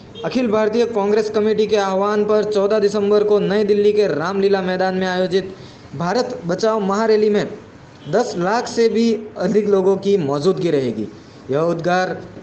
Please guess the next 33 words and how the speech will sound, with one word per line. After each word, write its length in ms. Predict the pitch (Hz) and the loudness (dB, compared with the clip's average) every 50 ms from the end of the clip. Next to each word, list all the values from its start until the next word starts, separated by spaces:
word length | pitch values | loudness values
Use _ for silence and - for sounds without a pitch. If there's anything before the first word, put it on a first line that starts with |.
| - - - - - - - - - - | -20 -20 -20 -20 -20 -20 -20 -14 -6 -2
पूर्व 220 | 208 233 233 233 | 0 2 4 4
लोकसभा 400 | 226 226 233 226 226 233 214 226 | 4 2 0 0 -2 -2 -2 -2
सांसद 400 | 220 226 208 208 202 214 233 220 208 | -2 -2 -2 -2 -2 0 -2 -2 0
व 220 | 190 185 220 226 | 0 0 0 0
पूर्व 400 | 220 220 - 220 220 226 233 233 | 0 -2 0 0 2 2 2 0
एआईसीसी 1160 | 226 - - 208 226 226 208 - - 190 220 226 - - 226 226 226 - - 233 233 226 233 - - - - - - - - - - - | -2 0 0 0 0 0 0 -2 -2 0 0 0 -2 -2 -2 -2 -2 0 -2 -2 -2 -2 -4 -8 -14 -18 -20 -20 -20 -20 -20 -12 -4 -4
सचिव 300 | 196 190 196 226 233 220 226 | -2 -2 0 0 0 0 0
ताराचंद 440 | 196 180 180 202 208 214 214 214 196 | 0 0 0 0 0 0 0 0 0
भगोरा 340 | 160 175 175 196 196 196 202 | 0 2 2 2 2 2 2
ने 180 | 196 208 196 | 0 -2 0
एक 180 | 185 202 208 208 - | 0 0 0 0 -2
वार्ता 480 | - 117 117 127 139 147 165 - 208 | -4 -4 -4 -2 -2 -2 -2 -2 -2
के 120 | 214 202 202 | 0 0 0
दौरान 320 | 175 156 156 151 143 139 | 0 0 0 0 -2 -2
कहे। 420 | - 127 110 104 98 - - - - - - - - - - - | -4 -6 -6 -8 -10 -14 -18 -20 -20 -20 -20 -18 -18 -18 -14 -10
उन्होंने 240 | 135 139 156 180 202 | -6 -4 -2 -2 0
कहा 200 | 196 202 208 220 | 0 0 0 0
कि 140 | 208 226 220 | 0 -2 -2
केंद्र 300 | 196 202 214 233 233 233 | 0 0 0 0 0 -2
सरकार 400 | - 240 240 220 202 233 240 240 | 0 0 -2 0 0 0 -2 0
की 120 | - 240 | 0 0
नीतियों 340 | 226 220 226 208 233 240 233 | 0 0 0 2 2 0 0
के 120 | 233 233 | 0 0
चलते 320 | 226 233 233 226 220 233 220 | 0 0 0 0 2 0 2
देश 260 | 202 208 214 208 214 | 4 4 4 4 4
में 180 | 214 196 156 139 | 2 2 2 0
बेरोजगारी 540 | 151 170 190 208 196 - 202 202 208 208 | 2 2 2 2 2 2 2 2 2 2
दर 200 | 202 196 208 214 | 4 4 4 2
सबसे 420 | 208 208 208 202 202 - - 208 208 | 2 0 -2 -4 -4 -2 0 0 0
अधिक 360 | 214 - - 165 160 214 208 | 0 0 -2 0 0 0 2
हो 140 | 196 208 208 | 4 2 4
गई 180 | 196 208 208 202 | 4 4 4 4
है। 120 | 208 208 | 4 4